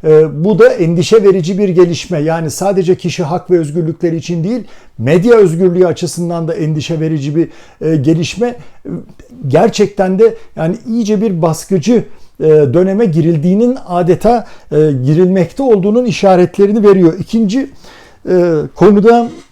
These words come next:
e, bu alkol satış yasağı efendim. Şimdi, e, Adalet ve Kalkınma iktidarı, Cumhurbaşkanı Erdoğan, Ramazan günü Türkiye'de bir Ramazan'da içki satışının patlamasına yol açan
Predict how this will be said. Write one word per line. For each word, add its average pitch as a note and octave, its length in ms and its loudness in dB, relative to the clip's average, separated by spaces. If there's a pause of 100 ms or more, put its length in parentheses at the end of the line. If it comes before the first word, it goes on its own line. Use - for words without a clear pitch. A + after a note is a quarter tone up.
e, E3+ 220 2
bu A3+ 160 -2
alkol F3+ 320 0
satış G3 440 -4
yasağı D#3 440 0
efendim. G#2+ 340 -8 (1600)
Şimdi, G#3 540 -2 (100)
e, D#3+ 100 0 (920)
Adalet G#3+ 480 2
ve A#3+ 100 2
Kalkınma G3 500 0
iktidarı, A#2+ 580 -2 (300)
Cumhurbaşkanı E3 840 0 (180)
Erdoğan, D#3 540 -2 (760)
Ramazan A3+ 540 4
günü D#3 360 2 (440)
Türkiye'de D#3+ 840 0
bir G3 180 -2
Ramazan'da G3+ 680 0 (140)
içki B3+ 400 -2
satışının A3 720 -2
patlamasına G#3 800 -2
yol G3+ 240 4
açan G#3+ 380 0